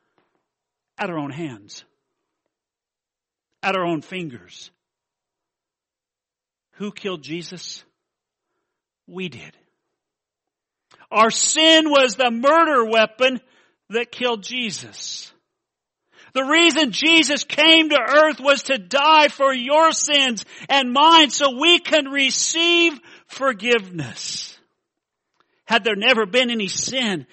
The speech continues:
there would have never been a need for the cross. I'm sure you remember the movie a few years ago, and we showed it a few years ago as well, The Passion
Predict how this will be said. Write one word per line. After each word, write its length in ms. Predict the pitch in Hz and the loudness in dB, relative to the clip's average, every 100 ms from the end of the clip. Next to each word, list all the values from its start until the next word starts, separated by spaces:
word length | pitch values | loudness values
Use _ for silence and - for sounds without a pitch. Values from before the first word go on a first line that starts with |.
| _ _ | _ _
there 120 | 240 | 0
would 120 | 233 | 2
have 100 | 220 | -2
never 400 | 208 254 277 262 | 0 2 4 2
been 320 | 214 262 247 226 | 2 2 2 -2
a 80 | |
need 640 | 214 220 262 277 254 196 - - | -6 -6 -2 0 0 -2 -8 -20
for 160 | - 226 | -10 -6
the 100 | 202 | -6
cross. 880 | - 185 202 165 - - - - - _ _ _ _ _ _ _ _ _ _ _ _ | -8 -6 -4 -4 -8 -10 -10 -12 -16 _ _ _ _ _ _ _ _ _ _ _ _
I'm 120 | 190 | -10
sure 240 | 180 - 240 | -8 -8 -6
you 140 | 214 | -6
remember 400 | 202 196 220 208 | -6 -4 -2 -2
the 80 | 185 | -4
movie 400 | 185 214 220 190 | -4 -2 -2 -4
a 60 | 165 | -8
few 220 | 202 214 | -10 -10
years 360 | 190 214 202 | -6 -4 -4
ago, 320 | 190 170 180 175 | -8 -6 -6 -6
and 100 | 175 | -8
we 140 | 190 | -8
showed 380 | - 214 214 190 | -8 -4 -4 -4
it 100 | 170 | -8
a 60 | |
few 200 | - 190 180 | -12 -14 -8
years 260 | 180 170 | -8 -8
ago 200 | 147 170 | -10 -10
as 120 | 143 | -10
well, 400 | 151 190 185 139 - _ _ _ | -8 -4 -4 -6 -10 _ _ _
The 100 | 160 | -12
Passion 640 | - - 214 196 - 147 | -10 -6 -4 -4 -8 -12